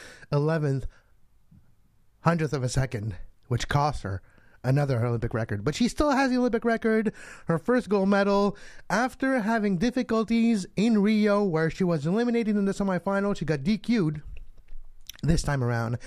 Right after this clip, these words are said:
she made it to the final, and she finished on top. And if you could read lips at the end of that race, the camera was on her face, and she says, "I effing did it. I did it." You could just see that on the, on the lips.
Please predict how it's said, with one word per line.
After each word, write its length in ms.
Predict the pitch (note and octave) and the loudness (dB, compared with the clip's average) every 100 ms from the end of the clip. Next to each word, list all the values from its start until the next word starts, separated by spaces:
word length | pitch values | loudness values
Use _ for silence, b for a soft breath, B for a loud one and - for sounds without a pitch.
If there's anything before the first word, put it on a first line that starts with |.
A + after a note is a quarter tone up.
| B B B | B B B
she 260 | - - D#3+ | -6 0 0
made 280 | D#3+ D3+ A#2+ | 2 0 -2
it 100 | A2+ | -2
to 60 | |
the 80 | A2+ | -4
final, 500 | - A2+ A2+ G#2+ A2+ b b b b - | -4 -2 -4 -4 -8 b b b b -6
and 120 | A#2+ | -2
she 140 | - | -2
finished 420 | B2+ C#3 C#3 B2+ - | -2 0 -2 -4 -4
on 240 | C3+ C3 | -2 -2
top. 320 | B2+ D#3+ D#3+ B B B B | 0 2 0 B B B B
And 100 | C#3 | 0
if 100 | G3 | 2
you 80 | G3+ | 2
could 180 | G#3 E3 | 0 2
read 540 | D3+ G3+ A3 F#3 F3 - - | 2 4 4 2 0 -2 -2
lips 480 | F#3 G#3 - - - B B B B | -2 -2 -8 -14 -18 B B B B
at 160 | - C3+ | -2 0
the 160 | C3 E3+ | 2 2
end 80 | |
of 80 | F3 | 2
that 160 | E3 D3 | 2 2
race, 400 | D#3+ E3 - - | 2 2 0 -4
the 140 | A#2 | -4
camera 340 | - C#3 D3 C#3 | 0 2 2 2
was 140 | C3 | 2
on 100 | D3 | 2
her 80 | C3+ | 2
face, 400 | - D3 C#3 - | 2 2 2 0
and 120 | B2+ | -2
she 220 | - C3 | -2 -4
says, 360 | A#2 C#3+ C3 C3 - | -2 -2 -2 -4 -2
"I 140 | C3+ | -2
effing 420 | - B2+ - C3 | -2 -4 -2 -2
did 180 | A#2+ B2+ | -2 -4
it. 200 | B2+ - - - - | -4 -6 -8 -8 -2
I 140 | D#3 | 0
did 180 | B2+ C#3 | 2 0
it." 220 | C3+ - - - | -2 -6 -10 -6
You 120 | - D3+ | 0 2
could 120 | G#3 | 2
just 180 | A3+ - | 2 2
see 140 | G3 | 2
that 180 | F#3 F3 | 2 2
on 140 | D#3+ | 2
the, 120 | D3+ - | 0 0
on 100 | C#3 | 0
the 60 | C3+ | 2
lips. 380 | D3+ D#3 - | 2 0 -6